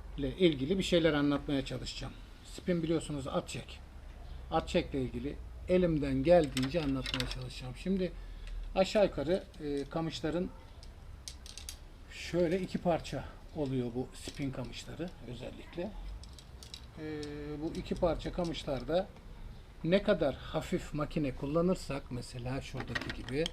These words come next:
böyle hafif makineler kullanırsak, şunlar gibi, harika.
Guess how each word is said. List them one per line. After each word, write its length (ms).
böyle 400
hafif 340
makineler 500
kullanırsak, 800
şunlar 340
gibi, 280
harika. 440